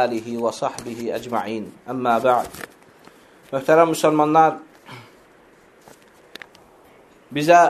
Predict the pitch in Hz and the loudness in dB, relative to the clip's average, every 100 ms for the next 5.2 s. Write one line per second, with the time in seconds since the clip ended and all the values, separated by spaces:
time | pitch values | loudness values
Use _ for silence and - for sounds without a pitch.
0 | - 143 151 156 165 156 156 151 147 165 | 2 4 4 2 2 2 0 -4 -6 -2
1 | 156 151 160 151 139 - - - - - | 0 2 4 4 0 -8 -20 -20 -8 0
2 | 165 160 139 143 135 131 151 139 131 139 | 2 4 2 4 0 0 -2 -4 0 2
3 | 139 110 92 - - _ _ _ _ - | 2 0 -6 -8 -20 _ _ _ _ -6
4 | 123 151 170 170 151 151 139 147 156 - | 0 4 4 4 2 0 0 2 0 0
5 | 113 - | -8 -8